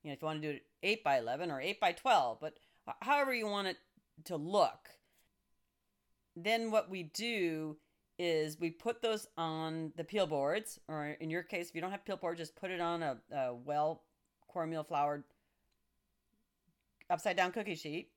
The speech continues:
And then it sits there for a half an hour. I want it relaxing a little bit, so it gets another half hour of proofing or fermenting or whatever you wanna call it. And so let it sit out there for about half an hour, and then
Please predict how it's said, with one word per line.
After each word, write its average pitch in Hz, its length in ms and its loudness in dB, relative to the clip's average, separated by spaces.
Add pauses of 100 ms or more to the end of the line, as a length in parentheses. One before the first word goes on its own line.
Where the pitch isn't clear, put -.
(1040)
And 175 240 2
then 269 120 6
it 277 160 4
sits - 380 0
there 202 240 4
for 170 180 0
a 165 80 2
half 175 240 2
an 151 120 -2
hour. 143 260 2
I 202 80 6
want 247 240 6
it - 80 -10
relaxing 160 800 0
a 196 240 -2
little 185 180 -6
bit, 196 240 0
so 190 100 -4
it 170 80 -4
gets 262 220 2
another 190 420 0
half 156 460 0
hour 147 460 0
of 131 440 -4 (280)
proofing 156 420 -6
or 127 220 -8 (180)
fermenting 135 560 -8
or 113 160 -8
whatever 131 340 -4
you 127 60 -6
wanna 120 180 -8
call 123 240 -2
it. - 80 -8 (580)
And 139 460 -4
so 143 220 -6
let 170 160 -2
it 165 100 -10
sit 180 140 0
out 160 160 6
there 160 100 -4
for 156 120 -6
about 139 100 2
half 139 240 -4
an 151 60 -6
hour, 151 280 0
and 160 220 -4
then 175 320 -2